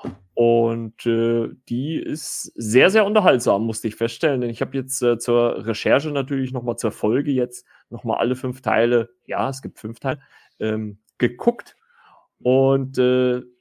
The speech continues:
ich muss schon, ich hab's bei, bei René vorhin schon so ein bisschen angeteasert im Vorgespräch, also ich muss schon sagen, der erste ist schon richtig, richtig geil. Also ich glaube, ich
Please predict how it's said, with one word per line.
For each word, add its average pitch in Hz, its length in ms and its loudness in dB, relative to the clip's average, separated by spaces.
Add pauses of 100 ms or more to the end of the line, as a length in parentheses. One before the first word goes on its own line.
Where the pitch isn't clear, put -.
(320)
ich - 320 -8
muss 151 400 -2
schon, 185 240 0
ich 135 100 -6
hab's - 240 0
bei, 131 180 4
bei 127 380 0
René 175 260 0
vorhin 151 260 0
schon 151 120 -4
so 139 80 -4
ein - 60 -8
bisschen - 260 -6
angeteasert 170 760 -4
im 135 120 -6
Vorgespräch, 139 720 -4 (360)
also 101 160 -8
ich 90 100 -12
muss 131 120 -2
schon 170 140 -2
sagen, 123 400 -4
der 101 100 -4
erste 185 640 -2 (680)
ist 110 200 -8
schon 151 180 -4
richtig, 120 540 -8
richtig 127 360 -8
geil. 131 480 2 (120)
Also 107 560 -8
ich - 200 -20
glaube, 131 460 2
ich - 220 -14